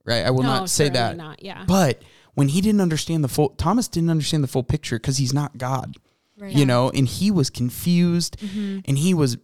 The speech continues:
Speaker 1: maybe angry, and he, his whole world was flipped upside down, right? How similar does this sound to stories of people we know, right? These tragic stories on earth. And it's like, of course he was skeptical,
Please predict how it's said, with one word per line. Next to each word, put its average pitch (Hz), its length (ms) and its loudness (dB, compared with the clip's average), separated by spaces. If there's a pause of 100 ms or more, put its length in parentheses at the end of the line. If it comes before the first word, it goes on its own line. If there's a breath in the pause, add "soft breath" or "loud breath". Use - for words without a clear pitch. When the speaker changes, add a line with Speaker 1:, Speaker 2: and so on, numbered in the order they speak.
(140)
Speaker 1:
maybe 147 560 -2
angry, 156 760 2
and 135 120 0
he, 156 360 -2 (140)
his 135 220 -2
whole 190 260 4
world 139 340 4
was 139 100 0
flipped - 320 -2
upside 127 380 -2
down, 123 400 -2 (340 soft breath)
right? - 160 -4
How 131 100 -2
similar 131 300 2
does 127 120 -2
this 123 160 -2
sound 123 300 0
to - 180 -2 (180)
stories 123 540 0
of 117 140 -12
people 135 320 -4
we 123 100 -2
know, 117 360 -4
right? 131 220 -8
These - 300 -8 (240 soft breath)
tragic 127 400 0
stories 123 260 2
on 120 60 2
earth. 127 160 0
And 139 140 4
it's - 160 -2
like, 156 240 0 (580 soft breath)
of 135 200 4
course 254 420 0
he 196 160 -4
was - 160 -4
skeptical, - 800 -8